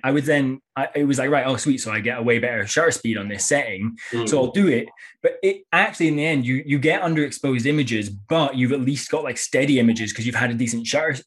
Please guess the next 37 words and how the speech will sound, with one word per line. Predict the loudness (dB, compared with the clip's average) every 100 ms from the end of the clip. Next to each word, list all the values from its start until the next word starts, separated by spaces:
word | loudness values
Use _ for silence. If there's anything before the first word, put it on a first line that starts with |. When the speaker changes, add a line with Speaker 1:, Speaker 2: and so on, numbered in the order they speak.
| _
Speaker 1:
shutter | -16 -4 0 0
speed, | 2 2
if | 2
you | 2
know | 0
what | 2
I |
mean. | 4 4 2 -10 -4
And | 2
there's | 2 2 2
actually | 0 0 -2
something, | 0 -2 -2
like, | -4 -4 -2
film | 0 2
obviously | 0 -2 -2
has | -2
a | -2
lot | -2
of | -2
latitude, | -2 -4 -6 -6
and, | -6
like, | -8 -10 -8
there | -2 -2 0
is | 0 2
actually | 2 0 -2
something | -2 2 2
nice | 2 0 0
about | -2 -2 -2
those | -4 -4 -6 -10 _
photos | -2 0 0 0
that | 2
are | 2
underexposed. | 0 -2 -2 0 0
A |
few | 0 0
stops, | 0 0 0 0 -4
like, | -4 -4